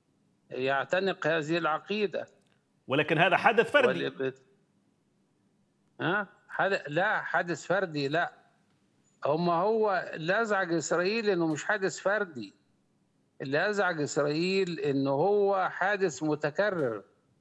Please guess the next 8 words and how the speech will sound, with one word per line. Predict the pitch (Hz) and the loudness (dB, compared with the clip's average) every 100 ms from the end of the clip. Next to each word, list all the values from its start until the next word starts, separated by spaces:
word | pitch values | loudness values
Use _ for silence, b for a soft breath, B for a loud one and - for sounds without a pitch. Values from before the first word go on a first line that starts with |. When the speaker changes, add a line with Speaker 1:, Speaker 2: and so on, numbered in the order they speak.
| _ 127 | _ -8
Speaker 2:
مهم. | 120 | -2
Speaker 1:
يعني | 151 170 170 175 | 0 0 2 0
يتصادف | 170 165 147 196 214 220 214 202 - - - - | 0 0 0 0 0 0 0 0 -4 -18 -20 -4
إنه | 160 165 175 180 185 180 175 - - | 0 0 2 2 2 2 0 -4 -4
أعلن | 156 160 202 226 190 190 190 | -2 0 2 2 0 0 0
عن | 180 160 151 | 0 0 0
هذا | 175 185 160 | 0 0 0
الحادث. | 143 - 147 127 101 - - | -2 0 0 0 -8 -14 -18